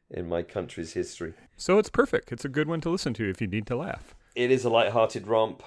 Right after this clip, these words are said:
Speaker 1: Um, I'm pleased to say that my, uh, much, uh, initially unloved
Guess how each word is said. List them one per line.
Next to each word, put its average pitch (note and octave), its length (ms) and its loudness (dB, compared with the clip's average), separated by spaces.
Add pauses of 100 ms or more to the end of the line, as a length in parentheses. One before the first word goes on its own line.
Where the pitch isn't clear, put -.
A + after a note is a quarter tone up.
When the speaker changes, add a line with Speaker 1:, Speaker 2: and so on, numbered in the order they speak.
(140)
Speaker 1:
Um, G#2+ 420 0
I'm A2 240 -2
pleased C#3+ 300 -4
to B2 80 -10
say B2 300 4
that A#2+ 180 -2
my, A2+ 540 2
uh, G2 520 2 (420)
much, - 640 -4 (260)
uh, - 80 -2
initially A2+ 640 -2
unloved G2+ 760 0